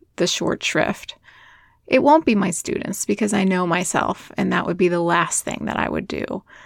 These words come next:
But it would probably be my sleep or my time playing ping pong with my kids, or just the little breathing room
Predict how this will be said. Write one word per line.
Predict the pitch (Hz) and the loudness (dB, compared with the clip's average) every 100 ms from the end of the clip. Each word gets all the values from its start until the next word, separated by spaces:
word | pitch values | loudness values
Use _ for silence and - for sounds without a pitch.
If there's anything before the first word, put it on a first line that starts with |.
| - _ - | -20 _ 6
But | 381 427 403 403 392 | 8 10 8 6 4
it | 330 | 2
would | 294 | 0
probably | - 240 233 226 | -2 -4 -2 -2
be | 214 | 0
my | 202 208 202 | 2 0 -2
sleep | - 190 180 - - - _ _ _ _ - - - - | -4 -2 -2 -4 -12 -18 _ _ _ _ -20 -20 -20 -4
or | 185 196 196 196 190 185 190 190 190 | 0 2 2 2 2 2 2 0 0
my | 185 180 | -2 -4
time | 175 190 175 | -4 -6 -4
playing | 202 180 165 | -4 -4 -4
ping | 196 175 170 | -4 -4 -2
pong | 196 180 175 175 180 | -2 -2 -2 -2 -4
with | 175 180 | -4 -6
my | 175 | -8
kids, | - 170 170 170 - - - _ - | -4 -2 -2 -2 -4 -6 -14 _ 0
or | 269 285 302 320 | 2 4 2 0
just | - 254 - - | -2 -6 -6 -8
the | 262 | -6
little | 240 233 240 | -4 -4 -6
breathing | - 202 202 214 220 | -6 -2 0 0 0
room | 190 175 175 180 180 | -2 -6 -8 -8 -10